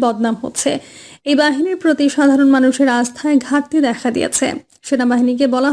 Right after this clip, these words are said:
হয় দেশের নিরাপত্তার সর্বশেষ ভরসা। এই বাহিনীর শৃঙ্খলা ও আস্থায় ঘাটতি দেখা দিলে এবং বিশেষত্ব খর্ব হলে দেশের স্বাধীনতার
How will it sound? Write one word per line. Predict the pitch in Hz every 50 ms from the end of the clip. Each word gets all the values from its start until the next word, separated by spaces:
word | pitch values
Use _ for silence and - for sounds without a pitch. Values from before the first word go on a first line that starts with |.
| 269
হয় | 285 302 311 311
দেশের | 285 294 277 - 311 294
নিরাপত্তার | 294 294 294 294 302 302 285 294 - 311 311 285 - -
সর্বশেষ | 311 330 302 277 302 285 - - 311 294 285
ভরসা। | 262 240 247 294 302 294 285 - - - - - - - - - _ _ _ -
এই | 277 277
বাহিনীর | 240 285 277 285 254 302 349 359 349 - -
শৃঙ্খলা | - 330 320 330 320 - - 339 349 359 - 320
ও | 311 302 285 294
আস্থায় | - - - - 294 302 262 254 247 247 -
ঘাটতি | 277 285 277 277 - 330 311
দেখা | 294 285 277 285 285 277
দিলে | 269 277 294 339 339 285
এবং | 254 269 262 247 233 220 208
বিশেষত্ব | 240 233 - 294 294 277 320 311 302 - 339 330 320 -
খর্ব | - - 277 269 254 302 302 285
হলে | - 359 311 269 285 330 320 - - - - _ _ _ -
দেশের | 277 302 294 - 339 339 311 -
স্বাধীনতার | - 320 311 294 262 285 311 302 294 294 302 302